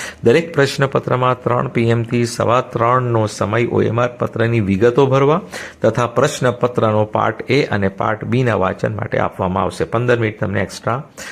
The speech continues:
આ કામ માટે આપવામાં આવશે અને સવા ત્રણથી સવા ચાર ઓ એમ આરમાં પાર્ટ એના જવાબો લખવા માટે આપવામાં આવશે.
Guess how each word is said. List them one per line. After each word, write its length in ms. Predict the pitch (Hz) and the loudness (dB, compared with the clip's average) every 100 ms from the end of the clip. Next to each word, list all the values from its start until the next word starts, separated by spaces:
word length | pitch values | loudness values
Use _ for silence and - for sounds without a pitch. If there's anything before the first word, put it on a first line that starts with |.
| - - | -12 -6
આ 100 | 104 | -4
કામ 220 | - 101 | 0 0
માટે 280 | 110 113 120 | 0 0 0
આપવામાં 380 | 113 131 135 139 | 0 0 2 0
આવશે 220 | 143 180 180 - - - | 0 -2 -2 -10 -12 0
અને 140 | 120 | 0
સવા 420 | 120 - 117 147 | 2 0 0 0
ત્રણથી 480 | 190 - 127 127 135 | 0 0 -2 0 -2
સવા 400 | 127 - 98 113 | -4 -2 0 2
ચાર 460 | 120 - 117 120 123 | -2 -2 0 0 -2
ઓ 120 | - 107 | 2 2
એમ 240 | 113 107 | 2 0
આરમાં 360 | 98 101 123 - | -2 -2 -4 -2
પાર્ટ 280 | 104 104 - | -2 -2 -2
એના 220 | 127 113 | 0 0
જવાબો 380 | 92 92 101 123 | 0 2 2 2
લખવા 320 | 107 - 107 | 0 0 -2
માટે 260 | 101 - 113 | -2 -2 -2
આપવામાં 460 | 90 - 87 104 | 0 -2 -2 0
આવશે. 340 | 110 95 76 | 0 -2 -6